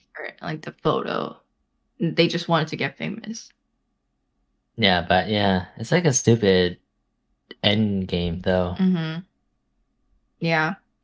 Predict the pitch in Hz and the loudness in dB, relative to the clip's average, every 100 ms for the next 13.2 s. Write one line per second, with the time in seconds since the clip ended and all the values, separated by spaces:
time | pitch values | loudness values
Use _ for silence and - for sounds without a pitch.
0 | - 170 170 165 160 170 - _ _ 107 | -4 -2 0 0 0 -2 -8 _ _ 2
1 | 92 95 - - 254 269 294 403 262 208 | 4 4 4 6 6 6 4 0 2 4
2 | 190 240 208 - 165 202 - 202 214 208 | 4 2 -2 0 0 -2 -4 -4 -4 -6
3 | 196 202 202 202 220 208 202 202 226 _ | -6 -4 -2 -4 -2 0 0 0 -4 _
4 | 117 - 107 117 123 104 117 135 113 98 | 2 4 2 2 0 4 6 8 8 6
5 | - 202 185 190 180 180 226 101 101 92 | 2 0 0 2 2 2 0 0 -2 -2
6 | 90 90 92 90 90 87 85 - _ _ | -2 -2 -2 -2 -4 -4 -8 -12 _ _
7 | - - _ _ _ _ _ _ _ _ | -20 -20 _ _ _ _ _ _ _ _
8 | _ _ _ _ _ _ _ _ _ - | _ _ _ _ _ _ _ _ _ -14
9 | - 175 151 135 170 196 _ _ _ 107 | -4 -2 2 2 0 -6 _ _ _ -4
10 | 85 - - 123 - 170 160 - - 107 | -2 -2 0 0 4 2 2 -4 -14 -12
11 | - 131 139 117 123 139 147 113 - 92 | 2 6 6 6 4 4 4 2 2 0
12 | 85 82 82 80 _ _ _ - 90 82 | 0 -2 -2 -4 _ _ _ -10 -2 0
13 | 80 82 | 2 2